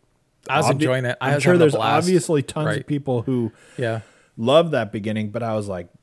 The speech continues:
Speaker 2: "This is gonna be basically like Scooby-Doo in space."
Speaker 1: Right,
Speaker 2: That's
Speaker 1: right.
Speaker 2: what, that's what we're gonna watch now.
Speaker 1: Well, oh,
Speaker 2: So,
Speaker 1: sorry.
Speaker 2: uh,
Speaker 1: Sorry.
Speaker 2: I, so I was, uh, I was thrown, and then the movie starts, and like you said, we,
Speaker 1: And then it
Speaker 2: we
Speaker 1: takes
Speaker 2: look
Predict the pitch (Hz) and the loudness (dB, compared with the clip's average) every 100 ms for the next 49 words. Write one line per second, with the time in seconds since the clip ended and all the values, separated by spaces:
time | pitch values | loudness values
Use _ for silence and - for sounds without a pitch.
0 | - 175 175 185 127 131 117 104 113 107 | -4 -4 -2 -6 -4 -4 -4 -2 -2 -2
1 | - 123 127 127 117 - 101 98 92 92 | 0 2 2 -2 -8 -6 -4 -4 -6 -6
2 | 95 90 - - 131 117 104 101 92 87 | -8 -8 -12 -6 -4 -2 -2 -2 -4 -8
3 | - 85 78 92 - - 107 113 147 139 | -14 -16 -12 -12 -12 -6 -4 -2 0 0
4 | - 131 127 139 120 113 104 90 87 - | 0 -2 -2 -2 -2 -2 -2 -4 -8 -14
5 | 92 92 143 - - _ _ _ _ _ | -14 -6 -6 -6 -16 _ _ _ _ _
6 | _ _ _ 123 - 135 123 113 131 - | _ _ _ -6 0 2 2 -2 -4 -4
7 | 123 131 - 127 147 135 160 185 208 185 | -4 -2 -2 0 2 2 4 6 6 6
8 | 147 123 113 107 - - 113 98 95 110 | 6 4 2 -4 -10 -16 -12 -12 -8 0
9 | 151 117 - - 107 92 82 - 135 156 | 2 2 -4 -4 -4 -4 -10 -8 -4 4
10 | 247 262 170 139 113 - 185 123 107 104 | 4 4 0 0 -4 -2 0 0 -2 -10
11 | 98 98 - 98 123 92 87 85 113 131 | -10 -10 -12 -10 -8 -8 -14 -12 -8 -6
12 | 95 95 104 98 | -6 -6 -6 -6